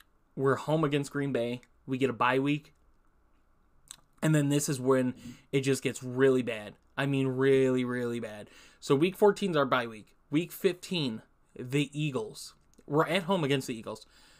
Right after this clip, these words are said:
We're at home against Buffalo. We're on the road against Detroit. And then we're at home against Minnesota. So we face three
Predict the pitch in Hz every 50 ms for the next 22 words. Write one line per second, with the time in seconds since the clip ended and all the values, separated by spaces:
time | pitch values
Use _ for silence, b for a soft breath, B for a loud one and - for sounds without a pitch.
0 | b b b b _ 143 151 - - _ _ 180 196 220 208 185 - - 196 196
1 | 190 175 156 160 156 151 143 127 120 - _ - 147 151 151 - 120 117 113 110
2 | 110 107 - b b b b b b b b _ _ _ _ _ 156 147 147 139
3 | 147 151 160 165 170 156 139 139 147 139 143 143 131 131 131 123 - - 117 -
4 | - - 147 143 131 117 113 - - _ _ - 135 131 131 131 131 127 131 -
5 | - 135 143 143 123 127 139 147 139 135 123 123 120 117 - 135 127 120 117 -
6 | 131 120 107 107 101 B B B B B B - - 156 185 214 208 - 240 240
7 | 214 - - - 185 180 190 202 208 202 190 170 156